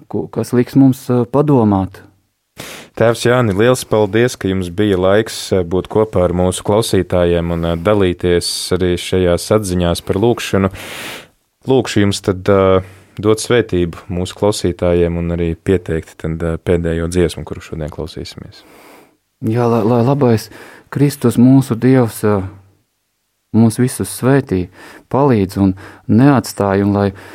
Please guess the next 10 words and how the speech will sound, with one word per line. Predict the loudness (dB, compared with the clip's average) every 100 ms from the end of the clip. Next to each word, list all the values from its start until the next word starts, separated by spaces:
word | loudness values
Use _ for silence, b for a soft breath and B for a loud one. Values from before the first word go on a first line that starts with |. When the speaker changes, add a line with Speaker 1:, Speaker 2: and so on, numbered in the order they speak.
| B B
Speaker 1:
lai | 4
mēs | 6 6 2
vēršamies | -6 -2 0 0 0 2 2 -2 -10 B B _ _ -4
pie | 0
Viņa | 4 4 4
ar | 0
grēku | -2 -2 -2 2
nožēlu, | 4 4 2 0 -2 -4
ar | -6
lūgšanu | -2 -2 -2 -4 -4 -4